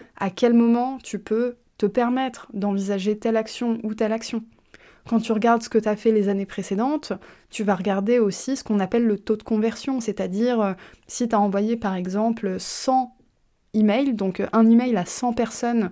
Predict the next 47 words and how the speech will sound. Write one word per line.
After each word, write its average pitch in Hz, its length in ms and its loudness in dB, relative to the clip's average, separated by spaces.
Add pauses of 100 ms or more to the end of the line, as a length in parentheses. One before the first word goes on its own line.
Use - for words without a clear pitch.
(380)
et 202 100 -2
que - 80 -10
t'as 208 120 -2
fait 220 180 -2
cinq 214 380 0
ventes, 226 400 -4 (560)
tu 208 100 -6
sais 254 220 0
donc 220 180 0
ça 185 140 -6
fait 226 180 2
à 180 80 0
peu 190 120 -6
près 226 180 -2
cin-, 226 180 -8
donc 190 220 -2
cinq 214 240 -2
pour 226 240 -4
cent 226 240 -4 (160)
de 196 100 -2
taux 190 160 -2
de 196 60 -20
conversion. 196 580 -4 (400)
Si 254 400 -6
tu - 220 -4
envoies 214 680 0
à 196 300 -4 (140)
mille 214 500 4 (260)
personnes, 226 600 -2 (260)
eh 185 80 -2
ben, 220 160 0
tu 226 140 -6
feras 190 160 -6
peut-être 233 400 -4
cinquante 233 540 0
ventes 233 440 -2
et 202 140 -2
ainsi 208 240 -6
de 233 60 -14
suite. - 300 -8 (440)
Et 214 100 4
là, 269 200 8
tu 233 120 -8
commences 220 300 0
vraiment 220 320 2
à 214 100 0
voir 233 340 -2